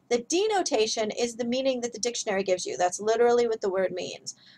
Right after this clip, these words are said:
Connotation is what people associate with the, the word itself. So that's the emotional resonance or the tone of the word.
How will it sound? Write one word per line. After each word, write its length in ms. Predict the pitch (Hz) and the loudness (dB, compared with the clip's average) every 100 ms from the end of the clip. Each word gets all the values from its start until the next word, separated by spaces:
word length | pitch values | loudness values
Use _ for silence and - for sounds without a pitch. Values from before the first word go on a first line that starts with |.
| _ | _
Connotation 720 | - 359 427 427 359 302 294 | 0 2 4 2 0 -2 -2
is 140 | 294 277 | -2 -2
what 100 | 269 | -2
people 260 | 285 247 | 2 2
associate 800 | - 220 247 262 - 254 226 196 | 2 0 0 2 2 4 4 2
with 280 | 196 240 - | 0 0 0
the, 560 | 202 190 180 175 - - | -2 4 4 4 0 0
the 120 | 196 | 2
word 220 | 185 185 | 4 4
itself. 520 | - - 185 127 - | 4 0 2 2 0
So 300 | - 220 208 - - - | 2 4 4 2 -14 4
that's 180 | 269 277 | 4 4
the 160 | 294 | 0
emotional 500 | 240 240 240 - 226 | 2 4 2 0 0
resonance 480 | 202 208 196 165 - - | 2 2 0 -8 -8 -4
or 120 | 214 | -2
the 100 | 220 | -2
tone 380 | - 226 226 208 | -2 0 0 -2
of 120 | 196 | -4
the 100 | - | -4
word. 320 | - 67 | -4 -4